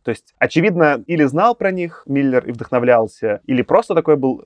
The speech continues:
такой, да, как бы контекст в тот момент. Но в то же время мне это не показалось каким-то просто вторичным цитированием или заимствованием. То есть мне показалось, что Миллеру есть к этому что добавить,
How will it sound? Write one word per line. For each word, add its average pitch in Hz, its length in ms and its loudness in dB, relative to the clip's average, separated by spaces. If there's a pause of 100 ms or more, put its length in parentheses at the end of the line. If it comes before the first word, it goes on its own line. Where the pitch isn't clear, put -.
(120)
такой, 117 220 0
да, 131 120 2
как 135 180 -10
бы 113 80 -8
контекст - 380 -2
в - 80 -14
тот - 60 -16
момент. 110 380 -8
Но 127 100 -6
в - 40 -10
то 165 100 2
же 170 100 0
время 190 180 2
мне 165 100 2
это 160 100 -10
не 156 80 0
показалось 151 640 0
каким-то 139 280 -6
просто 127 300 -4
вторичным 123 580 -2
цитированием 135 600 0
или 120 100 -2
заимствованием. 98 800 -4
То - 80 -16
есть 101 100 -18
мне 127 80 -4
показалось, 131 340 0
что 113 540 0
Миллеру 143 300 2
есть 120 100 0
к - 60 -6
этому 123 240 -2
что - 140 -6
добавить, 160 520 -2